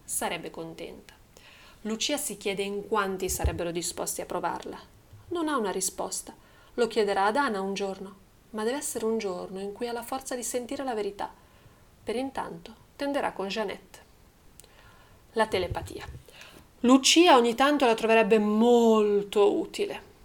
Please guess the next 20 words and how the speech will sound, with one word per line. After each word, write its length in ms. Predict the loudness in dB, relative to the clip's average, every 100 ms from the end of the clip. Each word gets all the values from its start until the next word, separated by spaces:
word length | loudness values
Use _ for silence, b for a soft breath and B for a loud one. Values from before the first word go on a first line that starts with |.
| -12 _
Generalmente 760 | 2 6 6 4 0 -2 -4
è 40 | 0
ben 180 | 0 0
contenta 460 | -2 -4 -4 -6
che 120 | -8
i 20 | -4
suoi 180 | -4
pensieri 440 | -4 -2 0 0 -2
e 20 |
le 80 | -4
sue 180 | -2 -4
emozioni 520 | -4 -6 -4 -2 -4
stiano 340 | -4 -4 -4
racchiuse 420 | -8 -6 -4 -2
all'interno 520 | -4 -6 -4 -4 -4 -4
di 60 |
una 140 | -6 -4
scatola 480 | -2 -2 -2 -4
cranica 380 | -2 -2 -2 -6
spessa 680 | -4 -2 -2 -2 0 0